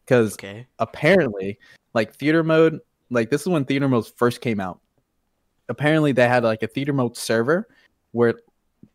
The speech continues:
Speaker 1: where, where you would, like, uh, where it would be attached to your account, and that's where all your game files were stored. I thought it was stored on, like, the actual hard,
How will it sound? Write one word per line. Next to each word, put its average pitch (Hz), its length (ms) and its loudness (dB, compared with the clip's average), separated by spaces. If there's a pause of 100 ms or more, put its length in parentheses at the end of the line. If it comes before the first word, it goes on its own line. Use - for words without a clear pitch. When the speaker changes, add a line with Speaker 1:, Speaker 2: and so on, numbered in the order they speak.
(320)
Speaker 1:
where, 117 280 0
where 117 120 -2
you 123 160 -2
would, 127 140 0
like, 110 340 -4
uh, 101 380 -4
where 113 260 -2
it 113 40 0
would 113 100 -4
be 120 100 -2
attached 117 340 -2
to 127 80 -4
your 110 60 0
account, 110 340 -4
and 107 260 -6
that's 107 240 -4
where 113 160 -2
all 107 80 -2
your 104 140 -8
game 107 220 -4
files 123 300 0
were 98 60 -12
stored. - 320 -8
I 113 220 2
thought 170 200 6
it 143 40 4
was 123 140 -2
stored 120 260 0
on, 110 140 0
like, 101 180 -6
the 78 60 -8
actual 98 340 -6
hard, 113 300 -4